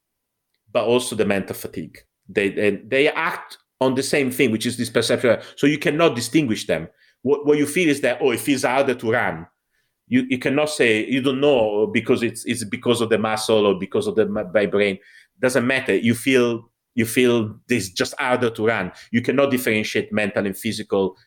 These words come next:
just by your own feeling. And, um, so,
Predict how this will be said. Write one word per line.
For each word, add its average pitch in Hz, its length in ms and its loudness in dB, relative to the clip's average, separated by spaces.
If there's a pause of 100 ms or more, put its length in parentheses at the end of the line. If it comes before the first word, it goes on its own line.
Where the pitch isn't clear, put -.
just 113 220 -2
by 101 160 2
your 98 380 4
own 101 120 2
feeling. 87 460 -2 (640)
And, 104 500 -2
um, 95 800 0 (640)
so, - 340 0